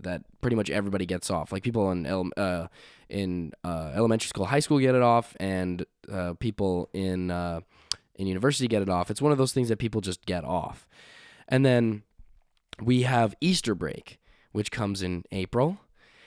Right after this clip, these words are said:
And then you have summer, right? So, uh, th-, between, between that, you have February, and then you have March, and then you have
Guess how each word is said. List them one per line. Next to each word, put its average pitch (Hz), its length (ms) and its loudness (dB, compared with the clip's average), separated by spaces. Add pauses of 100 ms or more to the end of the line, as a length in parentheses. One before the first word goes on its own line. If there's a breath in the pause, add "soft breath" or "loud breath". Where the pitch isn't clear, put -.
(100)
And 131 120 0
then 196 100 4
you 233 80 8
have 196 220 6
summer, - 580 0 (460)
right? - 340 -6 (360 soft breath)
So, 120 240 0
uh, 107 320 4 (500)
th-, 123 200 -2
between, 151 420 4
between 143 360 2
that, 98 180 2
you 127 100 2
have 127 60 -2
February, 143 500 2
and 120 140 -2
then 123 80 2
you 117 80 2
have 107 60 -4
March, 110 420 4
and 127 100 -6
then 131 60 -4
you 139 80 0
have 143 100 -2